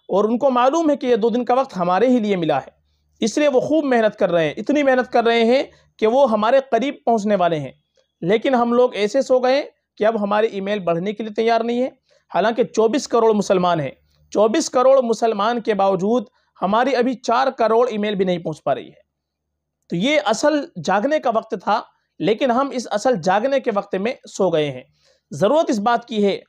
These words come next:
کہ جو دو دن کا وقت ہمیں ملا ہے، ایک دن تو ہمارا نکل گیا، اس میں صرف تین سے چار لاکھ ہی ای میل پہنچ پائے ہیں،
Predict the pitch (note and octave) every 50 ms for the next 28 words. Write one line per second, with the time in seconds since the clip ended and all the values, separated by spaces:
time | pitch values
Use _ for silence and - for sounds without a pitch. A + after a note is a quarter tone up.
0 | _ _ _ _ _ - G3 E3+ E3+ A#3 B3+ G3 A3+ A3+ G#3+ B3 C#4 C#4 A#3 B3
1 | A3 A#3 A#3 - - A3+ A3+ A3 G3+ G3+ G#3 A#3 A#3 A3 G3 F#3+ G#3+ G#3+ F3 G3
2 | A3+ A3 G#3 A3+ G3 G3+ G#3 G#3+ A3 G#3+ G3 G3+ G#3 C4 A#3+ G#3 F#3+ E3+ D3 -
3 | - _ _ - A3 G3+ - B3 C4+ C#4 C#4 C4+ - B3+ C4+ C#4 F#4 - _ -
4 | - _ _ _ - A#3 C#4 D4 C#4 - D4+ B3 - C4 B3 B3+ A#3+ A#3 A#3 A#3+
5 | C4 B3+ - - C4 C4+ - G#3+ G#3 G#3 A3+ A#3 A3+ - G#3 G3+ F#3+ - - G3+
6 | A3+ A#3 G3+ G3